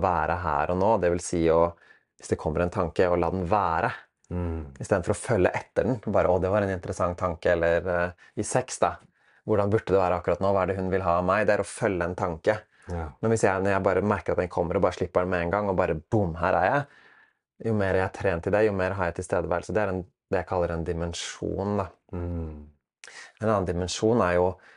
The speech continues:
Speaker 1: hvordan jeg kan uttrykke meg.
Speaker 2: Mm.
Speaker 1: Så jeg har jo allerede vært innom dette med lyd. Ehm,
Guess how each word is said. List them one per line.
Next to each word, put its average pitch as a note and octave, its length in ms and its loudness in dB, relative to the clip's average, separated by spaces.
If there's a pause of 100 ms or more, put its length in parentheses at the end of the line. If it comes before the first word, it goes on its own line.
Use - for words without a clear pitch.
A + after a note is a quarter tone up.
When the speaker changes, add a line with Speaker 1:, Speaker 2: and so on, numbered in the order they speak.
(120)
Speaker 1:
hvordan F2 240 0
jeg E2+ 80 -8
kan F2 160 -2 (320)
uttrykke E2 640 -4
meg. F2+ 180 0 (260)
Speaker 2:
Mm. F#2+ 120 -4 (240)
Speaker 1:
Så - 140 0
jeg A2+ 40 2
har G2+ 120 4
jo - 80 4
allerede F#2+ 260 4
vært F#2+ 160 0
innom F2 160 0
dette F2 160 -2
med F2+ 160 0
lyd. A#2 440 0 (1040)
Ehm, G2 880 2